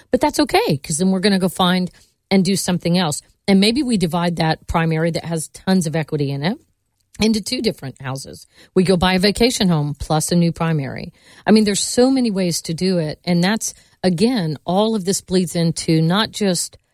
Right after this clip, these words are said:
interest rate, but opportunity costs, tax write-offs. So there's literally, and, and the rates, the Fed increasing rates or decreasing rates, a lot of people don't realize that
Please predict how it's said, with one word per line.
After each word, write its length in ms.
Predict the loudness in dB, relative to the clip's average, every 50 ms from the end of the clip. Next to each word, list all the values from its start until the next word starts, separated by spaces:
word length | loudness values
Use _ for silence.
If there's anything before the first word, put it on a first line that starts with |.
| _ _ _ _ 2
interest 560 | 4 4 4 4 0 -4 -4 -4 -4 -4 -6 -6
rate, 320 | -6 -4 -4 -6 -8 -8 _ _ _ _ _ _ _ _ _ -8
but 160 | -2 0 0 2
opportunity 680 | 0 0 -4 -6 -8 0 2 2 4 4 2 0 -2
costs, 420 | -6 -6 -8 -8 -6 -6 -8 -12 -14 _ _ _ _
tax 460 | -8 0 2 2 2 2 -4 -6 -4 -2
write-offs. 400 | -2 -2 -2 -4 -6 -8 -10 -18 -20 -20 -20 _ -6
So 160 | 0 2 2
there's 340 | 4 4 2 2 0 -4 -8 -14 _ _ _ 0
literally, 640 | 2 2 2 2 2 0 2 2 4 4 2 2 2
and, 220 | 2 2 2 2 2
and 160 | 0 2 2
the 60 | 2
rates, 380 | 0 0 0 0 0 -2 -4 -4
the 100 | -6 -6
Fed 360 | -2 -2 -2 -2 -2 -6 -10 _ 0
increasing 600 | 0 0 0 0 0 0 0 2 4 2 2 4
rates 340 | 4 2 0 0 -2 -4 -6
or 80 | -6 -6
decreasing 800 | -2 0 0 0 0 -2 0 2 2 2 2 2 0 2 2
rates, 400 | 2 2 0 0 -2 -4 -6 -12 _ _ -20 -20 -16 _ 0
a 60 | 2
lot 180 | 2 2 0
of 60 | -2 -2
people 200 | -2 0 2 2
don't 180 | 2 2 0 0
realize 420 | -2 0 0 0 0 -2 -2 -2
that 260 | 0 0 0 0 0